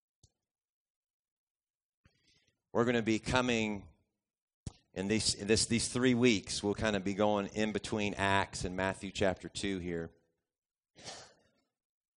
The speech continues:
But here in Matthew chapter two, it's a very familiar story. It's one that we read,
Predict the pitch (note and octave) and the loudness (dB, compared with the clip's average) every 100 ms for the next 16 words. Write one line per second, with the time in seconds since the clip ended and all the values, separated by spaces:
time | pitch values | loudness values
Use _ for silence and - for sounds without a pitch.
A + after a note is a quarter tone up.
0 | _ C3 - E3 F3 D3 C3 D3 D3 C3+ | _ -2 4 8 10 8 8 8 6 2
1 | - C#3 - - - C3+ C#3+ C#3 - A#2+ | 6 6 4 -2 2 4 4 0 2 2
2 | A2+ - G2+ G#2+ A2 A2+ A2+ - - A2 | 2 -2 -2 2 2 0 -2 -4 -2 0
3 | A2 A2 G#2 F#2 - G2+ G2+ G2+ G2 F2 | 2 2 0 -4 -4 -2 0 -2 -2 -4
4 | F2 F2 G2 G2+ G#2 G#2 G2+ | -4 -6 -2 -2 -2 -4 -6